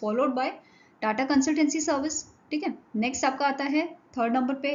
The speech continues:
एचडीएफ़सी बैंक, फोर्थ पे आपका है आईसीआईसीआई बैंक and फिफ्थ नंबर पे है आपका आईटीसी। तो ये आपकी टॉप फाइव कंपनीज थी। इसके, इसके अलावा यहाँ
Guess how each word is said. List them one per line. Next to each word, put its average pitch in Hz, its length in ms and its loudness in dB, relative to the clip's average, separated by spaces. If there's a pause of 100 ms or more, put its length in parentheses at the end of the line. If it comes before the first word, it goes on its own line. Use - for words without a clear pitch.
एचडीएफ़सी 240 420 -6
बैंक, 269 280 -2 (440)
फोर्थ 302 300 2
पे 349 100 2
आपका 311 260 0
है 302 160 0 (180)
आईसीआईसीआई 247 520 -2
बैंक 285 300 -2
and 220 200 -6
फिफ्थ 311 180 -2
नंबर 226 220 2
पे 220 120 -4
है 220 180 -4
आपका 269 380 -6
आईटीसी। 190 540 -8 (240)
तो 220 80 -4
ये 220 120 -2
आपकी 262 240 -2
टॉप 220 260 -6
फाइव 240 200 -4
कंपनीज 247 420 -4
थी। 311 100 -2 (480)
इसके, 339 300 -2 (1080)
इसके 269 260 0
अलावा 240 300 2
यहाँ 294 160 0